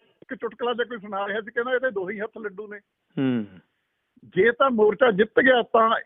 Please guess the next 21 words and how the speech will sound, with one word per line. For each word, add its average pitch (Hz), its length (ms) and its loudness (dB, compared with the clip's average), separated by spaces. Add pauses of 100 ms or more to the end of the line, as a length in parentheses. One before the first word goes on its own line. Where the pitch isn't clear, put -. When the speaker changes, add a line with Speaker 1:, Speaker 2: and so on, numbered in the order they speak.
Speaker 1:
ਇਹ 240 160 6 (240)
ਬਾਕੀ 170 440 -2
ਸਾਰੇ 247 420 -8
ਘੜੀਸਲੇ 208 540 -8 (140)
ਖਤਮ 175 300 -12
ਕਰਤੇ। 165 360 -10 (640)
Speaker 2:
ਜੀ। 117 200 -2
Speaker 1:
ਸਭ 214 220 -6
ਤੋਂ 311 180 -8
ਵੱਡਾ 208 280 -2
ਦਲ 202 220 -2
ਇਹ। 190 200 -6 (1120)
ਜੇ 247 140 2
ਜ-, 208 240 -10
ਡੱਲੇਵਾਲ 254 420 2
ਸ਼ਹੀਦ 240 260 -6
ਹੋ 254 120 2
ਗਿਆ, 254 140 4
ਇਹਦੀ 254 180 0
ਪ੍ਰਧਾਨਗੀ 190 440 -4
ਪੱਕੀ। 180 280 -18